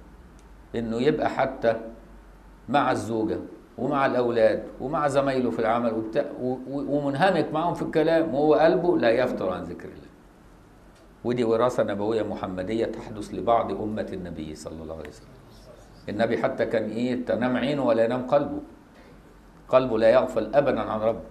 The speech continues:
صلى الله عليه وسلم. وهو في الحرب هو مع الزوجات، وهو مع الأطفال، ومع الشباب، ومع الناس. في كل لحظة قلبه مع الله على طول،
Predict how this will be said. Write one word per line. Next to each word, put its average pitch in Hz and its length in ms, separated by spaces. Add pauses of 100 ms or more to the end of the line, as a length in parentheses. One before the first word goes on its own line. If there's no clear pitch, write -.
(320)
صلى 107 160
الله 98 120
عليه 90 100
وسلم. - 120 (300)
وهو 165 240
في - 100
الحرب 127 420 (420)
هو 127 160
مع 113 120
الزوجات، 107 640
وهو 131 200
مع 120 160
الأطفال، 107 580
ومع 120 240
الشباب، 113 520
ومع 117 260
الناس. 117 360
في - 180
كل 160 260
لحظة 147 280
قلبه 147 300
مع 131 220
الله 131 180
على 120 240
طول، 113 160